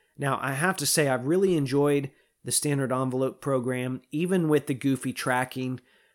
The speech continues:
Um, if you've never used standard envelope before and you see, you know, "Hey, my card shows it's delivered, but it's nowhere to be seen,"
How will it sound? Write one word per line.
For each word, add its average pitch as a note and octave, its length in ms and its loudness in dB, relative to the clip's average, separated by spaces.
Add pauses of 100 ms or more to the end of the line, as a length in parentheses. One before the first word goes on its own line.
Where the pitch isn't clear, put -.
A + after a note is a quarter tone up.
Um, A2+ 360 -8
if B2 180 -8
you've B2+ 140 -4
never D3+ 500 2
used C#3+ 360 0
standard C#3+ 360 0
envelope C3+ 400 0
before C#3 460 0
and B2 120 -2
you A#2+ 60 -4
see, C3 380 0
you C#3 100 -4
know, A#2+ 120 -4
"Hey, C3 180 -2
my A#2+ 160 -4
card D#3+ 280 4
shows C#3+ 300 2
it's A#2+ 100 -8
delivered, F3+ 540 2
but C3+ 140 0
it's B2 160 -2
nowhere C3+ 300 0
to B2 60 -4
be A#2 120 -4
seen," C#3 440 -2